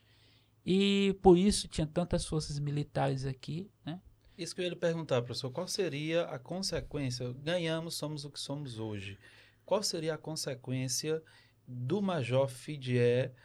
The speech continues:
Speaker 2: não ter sido derrotado pelos piauienses?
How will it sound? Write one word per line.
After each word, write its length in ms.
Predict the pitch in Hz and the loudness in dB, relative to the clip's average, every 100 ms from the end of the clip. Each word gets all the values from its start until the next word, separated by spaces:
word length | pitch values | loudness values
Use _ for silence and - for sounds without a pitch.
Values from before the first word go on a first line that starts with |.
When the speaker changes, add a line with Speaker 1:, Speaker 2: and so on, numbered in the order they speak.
| - - | -20 -8
Speaker 2:
não 260 | 143 156 170 | -2 0 0
ter 160 | 160 | -2
sido 320 | 131 - 139 139 | 2 2 0 0
derrotado 920 | 139 127 127 - 117 120 120 123 127 - _ - | 2 4 2 0 0 0 0 -2 -2 -8 _ 0
pelos 240 | 139 127 | 0 0
piauienses? 840 | - 123 110 95 101 - - - | 0 0 0 -6 -8 -8 -10 -10